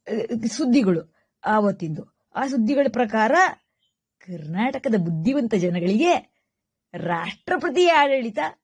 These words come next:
ಒದಗಿ ಬರುವ ಎಲ್ಲಾ ಸಾಧ್ಯತೆಗಳಿರ್ತವಂತೆ. ಅನುಭವಿಸಿರ್ಲೇ ಅನುಭವಿಸಿ, ಗೂಬೆಗಳ ತಗೊಂಡು ಅನುಭವಿಸಿ.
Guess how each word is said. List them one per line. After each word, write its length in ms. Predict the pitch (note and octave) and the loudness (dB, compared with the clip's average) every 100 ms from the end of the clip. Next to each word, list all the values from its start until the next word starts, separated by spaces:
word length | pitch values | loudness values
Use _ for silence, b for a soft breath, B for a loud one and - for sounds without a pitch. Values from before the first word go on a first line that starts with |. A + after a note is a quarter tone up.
| _ _ _ _ _ _ - | _ _ _ _ _ _ -4
ಒದಗಿ 400 | F#3+ B3 D#4+ E4+ | 2 2 4 4
ಬರುವ 300 | C#4 B3+ D4+ | 6 4 2
ಎಲ್ಲಾ 720 | D4+ G3 F#3 F3+ F#3+ A3 C#4 | 0 -2 -2 -4 -2 0 0
ಸಾಧ್ಯತೆಗಳಿರ್ತವಂತೆ. 1600 | D#4+ C4+ A#3 F#3+ A3 A#3+ A3+ G#3+ F#3+ - G3+ G3 F#3 G#3 A3 G#3+ G#3 F#3 F#3 _ _ _ _ _ _ _ _ _ - | 0 -2 0 0 0 2 2 0 -4 -8 -6 -6 -6 -6 -4 -4 -6 -8 -14 _ _ _ _ _ _ _ _ _ 2
ಅನುಭವಿಸಿರ್ಲೇ 800 | C#4 B3+ A3+ G#3+ G#3+ E3+ G3 G#3+ | 6 6 4 0 -4 -6 -4 -4
ಅನುಭವಿಸಿ, 600 | F3+ E3+ E3+ D3+ F3+ - _ _ _ _ G#3+ | -4 -6 -8 -12 -18 -20 _ _ _ _ -10
ಗೂಬೆಗಳ 380 | F3+ E3 E3+ F3 | -10 -8 -10 -10
ತಗೊಂಡು 540 | - F3 E3 E3+ G#3 | -12 -16 -16 -12 -8
ಅನುಭವಿಸಿ. 800 | G#3+ F#3+ F#3+ F3 - _ _ _ | -4 -2 -4 -6 -10 _ _ _